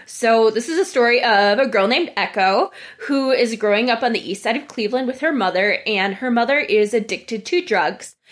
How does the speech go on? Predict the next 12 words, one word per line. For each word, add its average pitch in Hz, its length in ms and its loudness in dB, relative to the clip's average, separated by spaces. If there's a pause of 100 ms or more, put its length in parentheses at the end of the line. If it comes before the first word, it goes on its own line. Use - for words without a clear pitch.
(200)
And, 208 640 0
um, 175 300 -2
she 262 140 -6
was 233 100 -2
also 226 320 0
the 208 120 -2
victim 190 320 -6
of 180 80 -8
sexu-, - 560 -12
sexual 240 540 -2
assault. - 440 -8
So 180 300 -4